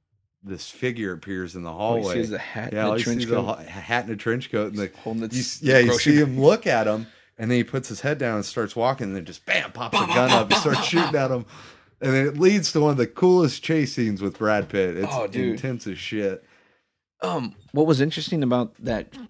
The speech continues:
Speaker 2: car chase scene, there's a scene where he's, like, running along the cars in the rain.
Speaker 1: <laughs>
Speaker 2: Uh, he really, when they were filming that, he did slide,
Speaker 1: Mm-hmm.
Speaker 2: and his arm went through the, the back windshield thing,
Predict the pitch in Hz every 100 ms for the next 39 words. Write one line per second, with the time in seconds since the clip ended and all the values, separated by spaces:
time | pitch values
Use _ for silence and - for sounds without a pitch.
0 | _ - 131 139 120 - 117 113 113 117
1 | 123 117 131 127 117 101 101 120 127 127
2 | 123 107 - - 110 131 120 104 104 120
3 | 143 147 - _ _ _ _ - 127 113
4 | 80 - - - 139 147 135 143 131 123
5 | 131 147 135 127 143 120 127 110 117 120
6 | - - 98 131 175 175 _ - 90 117
7 | 110 123 135 120 120 127 110 107 92 76
8 | 110 110 117 120 - 120 123 - 135 135
9 | 147 143 143